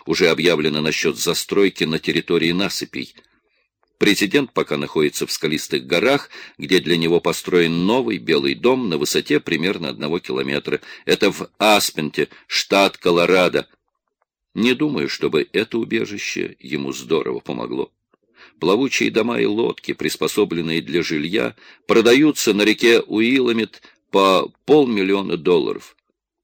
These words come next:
Поезда и автобусы в южном направлении из Портленда уже не ходят, потому что железные дороги и шоссе сильно повреждены подземными толчками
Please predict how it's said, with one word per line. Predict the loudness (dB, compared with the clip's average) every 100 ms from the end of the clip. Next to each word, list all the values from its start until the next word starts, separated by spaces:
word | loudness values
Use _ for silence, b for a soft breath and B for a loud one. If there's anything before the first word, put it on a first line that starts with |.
| _
Поезда | 4 4 2 2 4
и |
автобусы | 2 0 0 -2 0 -2 -2
в |
южном | 0 -2 -2 -4 -4
направлении | -2 0 2 2 2 0
из | -2 0
Портленда | 0 0 -2 -4 -4 -2 -4 B B
уже | -6 -2 0
не | -2 -6
ходят, | 0 2 2 0
потому | -2 -2 -2
что | -2 -2
железные | 2 2 2 -2 0
дороги | 2 2 2
и | -2
шоссе | -2 -2 0 0 0
сильно | 0 -4 -4 -4
повреждены | -4 -4 -6 -6 -4 -4 -4
подземными | -4 -6 -4 -4 -4 -6
толчками | -6 -6 -4 -6 -2 -2 -2 -6